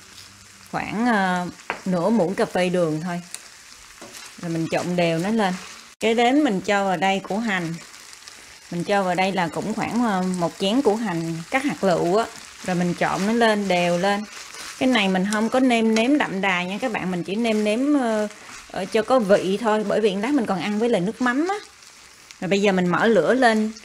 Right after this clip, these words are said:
Mình mở lửa lên là medium, tức là lửa số năm nha, lửa vừa vừa, lửa số năm. Rồi các bạn ơi, sau khi mình xào lửa số năm khoảng hai phút là nó chín rồi ha, hành củ nó chín rồi, mình tắt lửa. Và mình cho vào đây nửa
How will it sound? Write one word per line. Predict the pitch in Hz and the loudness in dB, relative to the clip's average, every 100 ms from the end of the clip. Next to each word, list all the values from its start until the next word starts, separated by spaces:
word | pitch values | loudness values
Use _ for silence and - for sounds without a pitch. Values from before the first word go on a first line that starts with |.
| - - - | -16 -16 -10
Mình | 180 180 | -6 -4
mở | 165 | 0
lửa | 226 170 165 | 2 2 2
lên | 269 233 | 2 2
là | 208 | 0
medium, | 180 196 220 220 196 175 | 0 0 2 4 2 0
tức | - 285 | -2 0
là | 220 175 170 | 0 0 0
lửa | 170 175 247 | 0 0 2
số | 302 | 4
năm | 294 254 240 226 | 6 6 2 2
nha, | 226 226 196 | 0 -2 0
lửa | 180 | 4
vừa | 226 208 | 6 6
vừa, | 185 190 185 175 | 4 4 2 0
lửa | 170 180 | -2 -2
số | 277 | 0
năm. | 269 240 226 220 214 - - - - - - - - 285 | 0 0 0 -2 -6 -14 -12 -10 -8 -8 -8 -8 -6 0
Rồi | 226 226 | 2 4
các | 277 | 6
bạn | 285 240 | 6 6
ơi, | 262 262 262 - | 6 6 4 2
sau | 285 | 0
khi | 269 285 | 4 6
mình | 254 202 | 6 4
xào | - 202 196 190 | 4 6 6 4
lửa | 185 226 | 2 2
số | 339 | 4
năm | 330 269 247 247 240 | 4 6 4 2 0
khoảng | 185 185 | -2 0
hai | 277 233 | 2 2
phút | 226 320 262 | 2 0 2
là | 214 185 180 | 2 2 0
nó | 226 | 0
chín | - 240 302 | 4 4 4
rồi | 370 | 2
ha, | 226 233 | 2 0
hành | 247 190 175 | 0 -2 -2
củ | 165 165 | -2 0
nó | 240 277 | 0 4
chín | 233 269 | 4 4
rồi, | 349 190 | 2 2
mình | 170 | 2
tắt | 240 - 196 | 2 2 2
lửa. | 170 151 240 302 - - - - - - | 0 2 0 0 -10 -16 -14 -14 -16 -4
Và | 202 | -2
mình | 202 202 | 0 0
cho | 196 240 240 | 4 6 6
vào | 214 190 | 6 4
đây | 214 226 233 226 - | 4 4 2 0 -6
nửa | 180 180 160 180 | -2 0 2 4